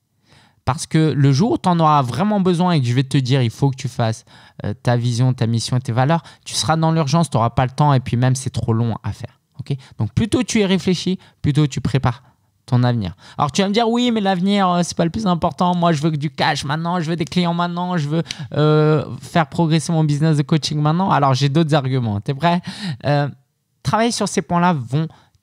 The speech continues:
t'aider à, euh, mieux te différencier en termes de communication. Donc, aujourd'hui, quand tu cherches à te différencier, tu vas dire, « Oui,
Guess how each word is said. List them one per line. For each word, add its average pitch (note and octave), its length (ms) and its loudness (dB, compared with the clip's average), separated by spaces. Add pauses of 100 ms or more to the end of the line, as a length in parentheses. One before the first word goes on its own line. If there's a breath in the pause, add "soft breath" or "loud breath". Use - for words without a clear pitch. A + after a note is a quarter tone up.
(100)
t'aider D#3+ 520 2 (460 soft breath)
à, C#3+ 340 2 (400)
euh, A2 240 0 (300)
mieux C3+ 200 4
te C3 140 -2
différencier B2+ 880 -2 (400)
en A#2 100 0
termes B2+ 240 0
de A2+ 60 2
communication. A2+ 640 -4 (1120 loud breath)
Donc, C3+ 180 0 (140)
aujourd'hui, D#3 640 0 (640)
quand D3 200 2
tu C3+ 540 -2 (680)
cherches - 360 -2
à D3 60 2
te C#3 100 0
différencier, A#2 560 0
tu - 120 -4
vas A#2+ 80 4
dire, « B2+ 240 2
Oui, D3 380 2